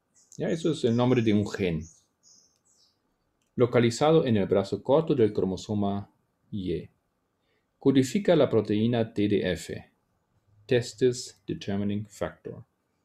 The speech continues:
también conocido como S R Y. Una de las responsables de que las expro-, de que las expro-, aproximadamente cuatro mil células germinales de los órganos genitales del embrión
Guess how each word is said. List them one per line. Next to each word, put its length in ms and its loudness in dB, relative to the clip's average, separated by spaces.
también 320 4
conocido 420 2
como 220 0
S 280 -6
R 120 -4
Y. 360 -8
Una 200 4
de 80 6
las 160 4
responsables 1080 2
de 220 0
que 180 2
las 380 2
expro-, 480 -4
de 320 -6
que 360 6
las 300 0
expro-, 560 -6
aproximadamente 1040 0
cuatro 400 -2
mil 220 -2
células 520 0
germinales 760 0
de 80 -4
los 140 -2
órganos 440 -4
genitales 600 -2
del 160 -2
embrión 480 0